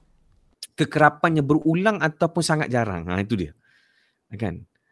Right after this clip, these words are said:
Bahkan kalau kita tengok, uh, rumah tangga Nabi Muhammad sallallahu alaihi wasallam pun, ada waktu Nabi as-, ha, mengasingkan diri, berpisah daripada para isteri. Kan? Nabi membawa diri, uh, Nabi, apa ni, berada di dalam masjid kan.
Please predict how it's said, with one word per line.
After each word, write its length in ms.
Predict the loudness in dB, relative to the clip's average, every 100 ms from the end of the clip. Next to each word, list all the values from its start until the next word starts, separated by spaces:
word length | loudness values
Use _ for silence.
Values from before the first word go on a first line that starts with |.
| _
Bahkan 360 | -6 -2 0 0
kalau 120 | 0
kita 160 | -2 -2
tengok, 300 | 0 -2 -2
uh, 160 | 0
rumah 200 | 2 2
tangga 240 | 0 -2 0
Nabi 240 | -2 -2
Muhammad 360 | -2 -2 -4 -4
sallallahu 240 | -4 -4
alaihi 100 | -2
wasallam 220 | 0 0 -2
pun, 160 | -4 -8 _ _ _
ada 180 | 0 4
waktu 260 | 4 2 2
Nabi 220 | 2 0 -4 -8 _ _ _ _ _ _ _ _ _
as-, 200 | -6 -6 _ _ _ _
ha, 280 | -6 -6 -4
mengasingkan 520 | -2 -2 -2 -2 0
diri, 200 | 0 2
berpisah 420 | 0 0 0 0
daripada 380 | 0 0 2 2
para 240 | 4 2
isteri. 440 | 2 -2 -8 -8 -10 _ _ _ _ _ _
Kan? 280 | -2 -2 -2
Nabi 240 | -2 0
membawa 320 | 0 2 4 4
diri, 360 | 2 -2 -6 -10 _
uh, 180 | -2 0
Nabi, 340 | 2 0 0 -2
apa 200 | -6 -6
ni, 100 | -6
berada 300 | 0 2 4
di 120 | 4
dalam 160 | 4 2
masjid 360 | 0 -2 -2 -2
kan. 280 | -4 -6